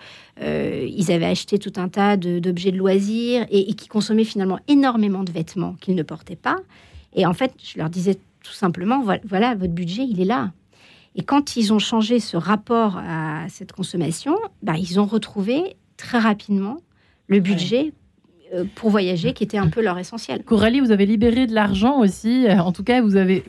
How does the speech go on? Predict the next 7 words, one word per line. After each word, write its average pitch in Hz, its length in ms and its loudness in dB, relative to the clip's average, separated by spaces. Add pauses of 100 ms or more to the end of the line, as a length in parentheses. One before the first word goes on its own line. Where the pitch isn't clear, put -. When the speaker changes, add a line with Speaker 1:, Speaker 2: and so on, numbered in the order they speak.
(140)
Speaker 2:
vous 180 120 2
avez 190 160 4
l'impression 196 380 2
d'avoir 180 220 0
retrouvé, 214 640 2
euh, 165 160 4 (460)
une 190 260 6